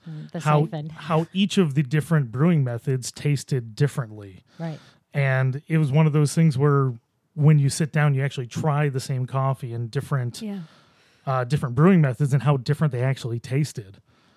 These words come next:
Speaker 2: It's one of those things you tell somebody that, yeah, it depends on where you're pouring and how you're pouring and what kind of glass it's going into.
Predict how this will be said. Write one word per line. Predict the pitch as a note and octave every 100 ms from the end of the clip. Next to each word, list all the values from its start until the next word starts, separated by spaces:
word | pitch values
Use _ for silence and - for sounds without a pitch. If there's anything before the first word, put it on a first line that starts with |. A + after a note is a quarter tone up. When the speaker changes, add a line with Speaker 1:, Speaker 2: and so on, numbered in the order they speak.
| _ _ -
Speaker 2:
It's | D#3+
one | G#3
of |
those | G3
things | G3 D3
you |
tell | D3 D#3 E3+
somebody | D#3 C3
that, | A#2+
yeah, | D3 G3+
it | C#3 C3+ _ _
depends | F3+ F3 F#3
on | F3+ D#3+ C3+ C3+
where | D3+ D3+
you're | D3
pouring | C3+ - D#3+ C#3+
and | B2+ A#2+
how | C#3+
you're | C3+ B2+
pouring | - C#3 C3
and | B2
what | A#2+ C#3 _
kind | - C3+
of | B2+ A#2
glass | D#3 E3+ D3
it's | C3+
going | - C3 B2+
into. | B2 A#2+ B2 A2